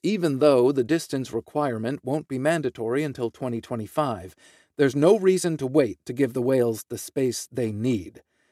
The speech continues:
said Michael Jasny, Director of Marine Mammal Protection at the National Resources Defense Council. "Our goal is that every boater in Puget Sound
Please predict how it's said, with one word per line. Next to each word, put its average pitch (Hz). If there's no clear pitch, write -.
said 117
Michael 123
Jasny, 110
Director 131
of 127
Marine 135
Mammal 131
Protection 147
at 127
the 127
National 123
Resources 117
Defense 123
Council. 87
"Our 165
goal 127
is -
that 110
every 156
boater 123
in 107
Puget 131
Sound 95